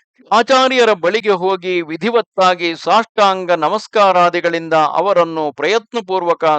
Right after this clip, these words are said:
ಸಂತುಷ್ಟಗೊಳಿಸಬೇಕು. ಮತ್ತೆ ಗುರುವಿನ ಅಪ್ಪಣೆಯನ್ನು ಪಡೆದು ಅವನು ಹನ್ನೆರಡು ದಿವಸದವರೆಗೆ ಕೇವಲ ಹಾಲನ್ನು ಕುಡಿಯುತ್ತಾ ಇರಬೇಕು. ಅನಂತರ ಶುಕ್ಲ ಪಕ್ಷದ ಚತುರ್ಥಿ ಅಥವಾ ದಶಮಿಯಂದು ಪ್ರಾತಃ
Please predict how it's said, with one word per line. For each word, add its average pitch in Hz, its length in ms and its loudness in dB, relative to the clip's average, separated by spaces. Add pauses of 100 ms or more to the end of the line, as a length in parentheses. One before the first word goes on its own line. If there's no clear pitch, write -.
(100)
ಸಂತುಷ್ಟಗೊಳಿಸಬೇಕು. 160 1160 -6 (960)
ಮತ್ತೆ 190 560 0
ಗುರುವಿನ 190 520 -2
ಅಪ್ಪಣೆಯನ್ನು 160 840 -2
ಪಡೆದು 151 340 -2 (480)
ಅವನು 240 500 4
ಹನ್ನೆರಡು 214 680 0
ದಿವಸದವರೆಗೆ 190 840 -2
ಕೇವಲ 196 520 0
ಹಾಲನ್ನು 180 600 0
ಕುಡಿಯುತ್ತಾ 165 540 -2
ಇರಬೇಕು. 151 540 -4 (580)
ಅನಂತರ 233 500 2 (200)
ಶುಕ್ಲ 247 420 -2
ಪಕ್ಷದ 202 560 0
ಚತುರ್ಥಿ 202 800 -2
ಅಥವಾ 190 680 0
ದಶಮಿಯಂದು 180 880 -4
ಪ್ರಾತಃ 202 380 0